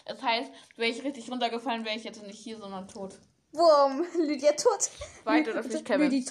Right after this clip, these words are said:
Speaker 2: tot.
Speaker 1: <laughs>
Speaker 2: Bisschen Wahrheit.
Speaker 1: Mhm.
Speaker 2: Was hat das gefährlich? Oh, das ist etwas. Oh, ich schau mal, ich bin mal so Motorrad gefahren mit meinem Onk-, mit meinem Onkel. Und der hat halt so eine Sehschwäche.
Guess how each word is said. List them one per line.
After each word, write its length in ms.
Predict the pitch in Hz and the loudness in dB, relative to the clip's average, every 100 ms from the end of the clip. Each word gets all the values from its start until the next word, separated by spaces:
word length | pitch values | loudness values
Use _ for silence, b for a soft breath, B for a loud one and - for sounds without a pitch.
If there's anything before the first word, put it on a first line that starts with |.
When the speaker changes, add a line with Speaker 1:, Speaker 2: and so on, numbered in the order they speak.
| 294 | 2
Speaker 2:
tot. 200 | - - _ | 2 -4 _
Speaker 1:
<laughs> 100 | - | -4
Speaker 2:
Bisschen 680 | 220 214 214 247 - 240 | -2 -4 -8 -12 -8 -8
Wahrheit. 260 | 233 226 240 - B B B B B _ _ - | -6 -8 -10 -14 B B B B B _ _ -6
Speaker 1:
Mhm. 320 | 220 214 214 | -6 -4 -4
Speaker 2:
Was 160 | 277 285 | -2 0
hat 80 | |
das 120 | 262 269 | 0 0
gefährlich? 340 | 269 262 254 - | -2 -2 -2 -4
Oh, 120 | 165 | -4
das 160 | 226 - | -4 -4
ist 60 | |
etwas. 400 | 247 247 254 247 - _ - | -4 -4 -6 -8 -12 _ -6
Oh, 60 | 247 | -4
ich 140 | 247 | -4
schau 140 | - 294 | -2 0
mal, 180 | 285 240 | 0 -2
ich 100 | - | -2
bin 160 | 320 | 2
mal 160 | 302 269 | 2 2
so 260 | 262 254 254 _ - | 0 -2 -4 _ -2
Motorrad 520 | 233 233 294 262 247 | -2 0 -2 -2 -6
gefahren 520 | 233 - 240 240 311 427 b b b b - | -12 -10 -8 -8 -8 -12 b b b b -8
mit 420 | 240 240 - - _ _ | -4 -4 -8 -20 _ _
meinem 260 | 247 240 226 | -4 -4 -2
Onk-, 260 | 277 320 - | -4 -4 -6
mit 180 | 247 233 | -4 -4
meinem 260 | 233 240 247 | -2 -2 0
Onkel. 440 | 311 370 254 285 370 B B 302 | -2 0 2 2 0 B B -2
Und 100 | 269 | 4
der 100 | 269 | 6
hat 60 | 269 | 8
halt 160 | 269 | 6
so 60 | 269 | 6
eine 160 | 277 262 | 2 2
Sehschwäche. 840 | 330 453 - - - 277 294 | 2 2 0 -12 0 2 4